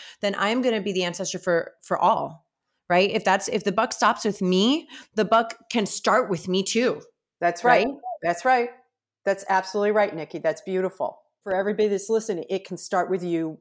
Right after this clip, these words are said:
Speaker 2: right now. The healing can start with you right now. The, the loving, the past, the present, and the future, because it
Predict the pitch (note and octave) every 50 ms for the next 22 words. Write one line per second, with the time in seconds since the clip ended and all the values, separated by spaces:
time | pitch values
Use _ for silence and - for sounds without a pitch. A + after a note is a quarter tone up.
0 | _ - C#3+ C3+ C3+ C#3 C#3 D3+ D#3+ F#3 F3+ F3+ E3 D#3+ D3+ C#3 B2 - - -
1 | _ _ _ _ _ _ _ _ _ _ _ - E3 D#3 - - A#3 A3+ A#3 A#3
2 | A#3+ A#3+ A#3 A3+ G#3+ G#3+ - - G#3 F#3+ E3 F#3+ G3 F3 F#3 F#3 E3+ F3 F3 F3+
3 | - - F3+ E3+ E3 D#3+ D#3+ E3 E3 - _ _ _ _ - - F3+ - - -
4 | F3 F#3 F3 F3 F3 F3+ F#3+ G#3 A3 A3+ A#3+ A3+ B3+ B3+ B3 A#3+ A#3+ - A#3+ -
5 | - F3 G3 G3 - - A3 A3+ A3 A3+ A#3 - - - - - - _ _ _
6 | _ _ _ _ - F#3 F3+ - - A#3+ A3+ A3 A3+ A3+ G#3+ G#3+ G#3+ - - F#3+
7 | F#3 F#3 E3+ D#3 - - - G#3 A3 A#3+ A#3 - - C#4+ D4 B3+ B3 A#3 A#3+ A3+
8 | G3 - - - G3 - -